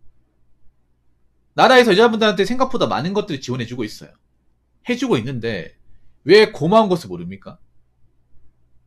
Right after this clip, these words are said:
지금 대한민국에서 전 연령대 중에 감사 지수가 가장 낮은 연령대가 이공삼 여자분들이에요. 감사함 못 느낀다. 대한민국 연령대 중에 애초에 감사함을 못 느끼는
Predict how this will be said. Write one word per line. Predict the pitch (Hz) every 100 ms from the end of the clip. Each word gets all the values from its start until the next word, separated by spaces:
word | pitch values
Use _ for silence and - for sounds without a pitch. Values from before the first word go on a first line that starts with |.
| _ _
지금 | - 220 233 202
대한민국에서 | 165 151 208 233 202 180
전 | 139 135
연령대 | 123 160 139 120
중에 | - 107 90 98 71 _ _ _ - - - - _ _ _ _
감사 | - 156 233 277 254 262
지수가 | 247 240 226 214
가장 | 208 165 160
낮은 | 104 117 123
연령대가 | 98 101 95 90
이공삼 | 82 139 185 165 113
여자분들이에요. | 87 104 85 - - - - - _ - _ _ -
감사함 | - 143 165 165 104
못 | 87
느낀다. | 113 - 156 - - - - - - - - _ _ _ _ _
대한민국 | 120 147 139
연령대 | 98 123 95
중에 | 92 101 - _ _ -
애초에 | - 202 165
감사함을 | - 113 156 170 131
못 | 92 131
느끼는 | 151 - 120 107